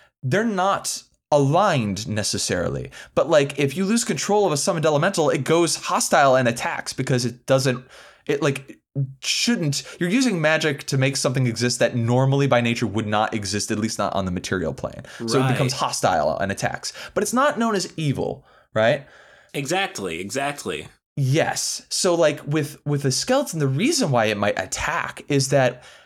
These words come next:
Speaker 1: again, what is evil? Selfishness. If you were to take the negative energy, which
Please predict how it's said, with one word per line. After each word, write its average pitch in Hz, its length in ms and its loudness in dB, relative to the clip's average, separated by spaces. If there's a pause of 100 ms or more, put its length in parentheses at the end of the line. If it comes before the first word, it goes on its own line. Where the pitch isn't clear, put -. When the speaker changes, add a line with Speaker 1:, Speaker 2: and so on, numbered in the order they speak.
(600)
Speaker 1:
again, 113 380 0 (140)
what 110 140 2
is 165 160 -2
evil? 262 360 -2
Selfishness. - 880 -2 (260)
If 131 180 0
you 175 140 2
were 302 80 0
to 254 80 0
take 190 440 -4 (360)
the 131 420 0 (800)
negative 190 600 0
energy, 117 480 0
which 127 200 0